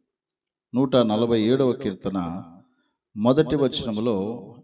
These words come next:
ఈ బాధ్యతను మనకు జ్ఞాపకం చేస్తున్నాడు. ఏంటంటే, "యెహోవాను స్తుతించుడి, మన దేవునికి స్తోత్ర గానము చేయుట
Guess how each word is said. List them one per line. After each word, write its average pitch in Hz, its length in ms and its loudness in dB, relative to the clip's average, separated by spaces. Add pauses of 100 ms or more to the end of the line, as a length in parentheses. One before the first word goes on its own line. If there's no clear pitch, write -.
(100)
ఈ 110 100 -2
బాధ్యతను 110 680 -4
మనకు 95 360 -6
జ్ఞాపకం 95 500 -6
చేస్తున్నాడు. 82 440 -12
ఏంటంటే, 123 840 -6 (760)
"యెహోవాను 143 580 10
స్తుతించుడి, 127 1040 -2 (580)
మన 98 240 -2
దేవునికి 143 680 2
స్తోత్ర 131 640 -2
గానము 107 500 -4
చేయుట 107 800 -4